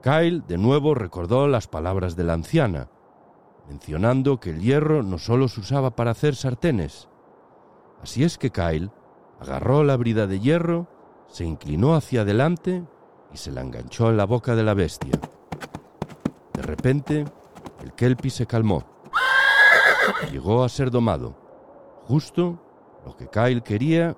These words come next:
y de este modo el Kelpie haría lo que Kyle deseaba con tanta determinación. Trotaron hacia el croft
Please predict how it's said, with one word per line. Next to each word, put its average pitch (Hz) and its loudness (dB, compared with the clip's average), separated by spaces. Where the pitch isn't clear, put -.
y 62 -14
de 78 -4
este 95 -6
modo 76 0
el 69 -4
Kelpie 147 -2
haría 120 2
lo 123 0
que - -12
Kyle 151 0
deseaba 101 -2
con 92 -2
tanta 120 0
determinación. 104 -2
Trotaron 139 0
hacia 110 -2
el 107 -2
croft 170 0